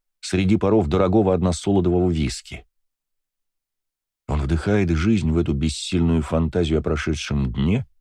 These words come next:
и тот, другой Ларк,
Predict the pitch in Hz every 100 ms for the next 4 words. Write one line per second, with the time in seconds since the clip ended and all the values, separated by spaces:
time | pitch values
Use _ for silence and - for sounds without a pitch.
0 | _ _ _ _ _ _ - 71 - -
1 | 117 - _ _ _ _ _ _ - 85
2 | 95 95 101 90 104 90